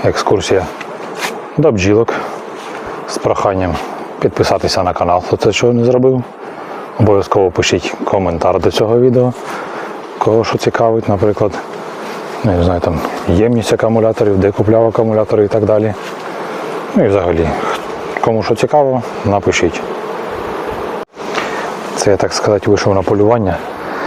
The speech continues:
на ось таких звірів. Така в мене є тенісна ракетка. Я тут нею полюю на ос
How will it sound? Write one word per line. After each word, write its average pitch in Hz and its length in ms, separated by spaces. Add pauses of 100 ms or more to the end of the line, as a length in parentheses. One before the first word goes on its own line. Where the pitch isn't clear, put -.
(460)
на 98 180
ось 95 120
таких - 420 (1160)
звірів. 95 500 (320)
Така 95 180
в 95 40
мене 92 180
є 90 60
тенісна 95 420
ракетка. 98 440 (1160)
Я 98 160
тут 98 180
нею 95 320 (880)
полюю 95 380
на 95 140
ос 110 280